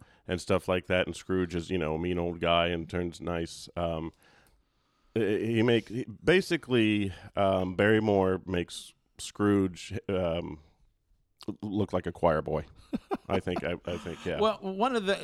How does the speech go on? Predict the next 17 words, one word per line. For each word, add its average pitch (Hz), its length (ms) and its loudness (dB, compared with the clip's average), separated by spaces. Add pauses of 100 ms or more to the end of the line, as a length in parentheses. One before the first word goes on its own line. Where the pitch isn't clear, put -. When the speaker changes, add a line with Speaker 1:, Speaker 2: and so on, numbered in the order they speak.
Speaker 2:
amazing 175 640 0
things 156 300 -4
about 135 260 -2
his 135 260 -2
performance 139 760 -2
in 117 120 -4
It's 113 180 -6
a - 20 -4
Wonderful 120 480 -6
Life 107 380 -10
is 127 240 -4
that 139 380 -2 (1080)
he 196 220 -4
physically 165 1200 -2
epitomizes 147 1160 0 (400)
everything 180 520 2
that's 156 220 -2